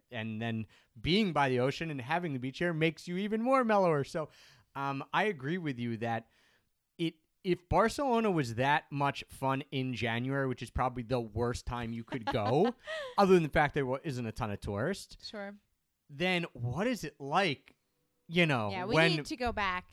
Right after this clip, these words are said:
Speaker 1: when we can actually, as you mentioned, be at the beach?
Speaker 2: Mm-hmm.
Speaker 1: Because for us, we thought, "Man, without the beach, the city's amazing."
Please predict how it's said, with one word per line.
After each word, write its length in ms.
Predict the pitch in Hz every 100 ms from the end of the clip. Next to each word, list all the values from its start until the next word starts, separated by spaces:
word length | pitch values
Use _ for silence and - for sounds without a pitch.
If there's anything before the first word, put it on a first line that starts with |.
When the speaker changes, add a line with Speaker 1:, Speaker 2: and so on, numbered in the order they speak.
| -
Speaker 1:
when 220 | 139 170
we 100 | 170
can 140 | 160 170
actually, 300 | 170 - 156
as 120 | 143
you 80 | 180
mentioned, 360 | 156 127 110 -
be 240 | 196 220
at 160 | 139 123
the 60 |
beach? 240 | 113 117 107
Speaker 2:
Mm-hmm. 100 | 110
Speaker 1:
Because 360 | 131 143 127 - _ _
for 200 | - 143
us, 220 | 190 226 -
we 80 |
thought, 280 | 143 143 135
"Man, 320 | 143 226 135 110 _ _ _ -
without 540 | 165 165 - 147 175
the 80 | 233
beach, 280 | 214 247 240
the 100 | 247
city's 320 | - 233 233
amazing." 540 | 226 220 226 208 233